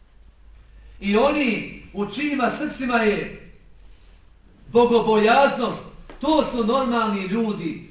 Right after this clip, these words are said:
koji zemljom vode. Stanite nekada ovako, nemojte stajati na put,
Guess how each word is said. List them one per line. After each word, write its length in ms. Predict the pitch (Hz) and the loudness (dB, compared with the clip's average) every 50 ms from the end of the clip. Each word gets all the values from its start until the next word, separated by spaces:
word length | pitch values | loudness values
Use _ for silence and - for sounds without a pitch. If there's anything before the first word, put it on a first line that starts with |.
| - - | -20 -16
koji 520 | - 160 185 185 185 170 151 135 131 - - | -10 -6 -4 -2 -2 -2 -4 -6 -8 -14 -16
zemljom 420 | - - 180 196 190 185 175 160 139 135 | -14 -10 -8 -8 -6 -6 -6 -8 -8 -8
vode. 280 | 147 143 127 120 101 - - - - - - - - - - | -10 -10 -10 -12 -14 -16 -18 -20 -20 -20 -20 -20 -20 -20 -18
Stanite 520 | - - - 285 311 311 285 226 - 233 226 | -16 -8 -2 0 0 0 0 0 -2 -2 -2
nekada 400 | 247 233 - 208 190 180 180 175 | -2 -4 -6 -6 -6 -6 -4 -4
ovako, 520 | 170 165 202 214 208 214 196 190 - - - - - - - - - 127 - - - 151 | -4 -2 -2 -4 -4 -4 -8 -10 -10 -10 -12 -16 -16 -12 -8 -8 -8 -8 -10 -14 -12 -10
nemojte 340 | 165 185 202 180 - 180 175 | -8 -8 -6 -8 -8 -8 -8
stajati 420 | - 208 214 220 208 - 202 196 | -4 -2 -2 -2 -2 -2 -4 -6
na 160 | 190 180 175 190 | -6 -6 -6 -6
put, 300 | 233 262 233 190 151 | -4 -4 -4 -4 -4